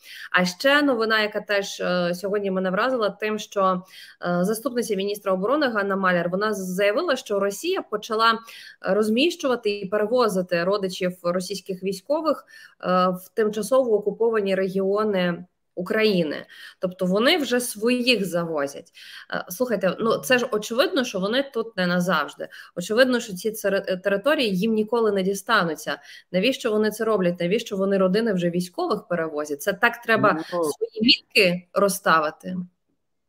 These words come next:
Speaker 2: Е, Олено, е, дивіться, е, це ж, е, ваша точка зору, наша точка зору, західна точка зору. Вони дивляться на себе і на світ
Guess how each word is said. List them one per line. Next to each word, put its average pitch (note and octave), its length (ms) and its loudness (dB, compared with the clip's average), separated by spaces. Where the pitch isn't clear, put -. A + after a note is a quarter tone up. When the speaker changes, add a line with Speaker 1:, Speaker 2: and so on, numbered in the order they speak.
Speaker 2:
Е, A2+ 40 -2
Олено, G2 1200 4
е, G2 40 -2
дивіться, G#2 520 -2
е, F#2+ 1400 -4
це D#3 260 2
ж, C#3+ 160 0
е, C#3 640 6
ваша C3+ 320 2
точка E2 380 -12
зору, E2 360 -8
наша D#3 300 -6
точка - 360 -8
зору, F2 400 -12
західна A#2+ 460 -8
точка G2+ 360 -10
зору. F2+ 280 -12
Вони E3+ 260 -4
дивляться F3 460 -6
на A#2 120 -8
себе C#3+ 420 -2
і G#2 40 2
на G2 120 -2
світ D3+ 300 -10